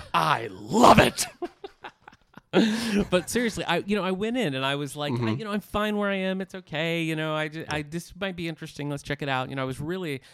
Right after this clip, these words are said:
Speaker 2: was very chill about it because of that,
Speaker 1: You get
Speaker 2: but
Speaker 1: tired of the smell of carpet cleaner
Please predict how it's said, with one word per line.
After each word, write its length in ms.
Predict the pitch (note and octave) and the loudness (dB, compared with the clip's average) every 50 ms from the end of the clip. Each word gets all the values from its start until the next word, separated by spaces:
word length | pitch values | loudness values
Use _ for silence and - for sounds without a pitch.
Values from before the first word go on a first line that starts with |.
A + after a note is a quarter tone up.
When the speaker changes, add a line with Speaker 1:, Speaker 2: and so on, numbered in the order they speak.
| - - - | -18 -10 -8
Speaker 2:
was 120 | C3 A#2 A#2 | -6 -6 -4
very 220 | C3 D3 D3+ C#3 | -2 -2 -2 -2
chill 220 | C3 - - E3 D#3 | -2 -4 -6 -4 -4
about 240 | C3 A2 G#2+ F#2 F#2 | -4 -6 -8 -10 -10
it 60 | F2 | -12
because 300 | - G#2+ - - A2+ - | -14 -14 -12 -12 -12 -12
of 100 | G#2+ A2 | -12 -8
that, 80 | - - | -2 -2
Speaker 1:
You 60 | E3+ | 0
get 120 | - F4 | 0 2
Speaker 2:
but 80 | - - | 2 4
Speaker 1:
tired 260 | F#3+ F#3 F3+ F3 D#3 | 6 8 8 8 6
of 100 | D3+ B2+ | 4 0
the 120 | B2 B2+ A2+ | 0 0 0
smell 360 | - - - D3 C3+ B2+ A#2+ | 0 0 2 4 4 4 4
of 160 | G#2+ - - | 2 -2 -4
carpet 320 | - - C3+ A#2 - F#2+ | 2 2 2 4 2 -2
cleaner 420 | - - G2+ F2 D#2 - - - | -4 -4 -6 -6 -6 -8 -10 -14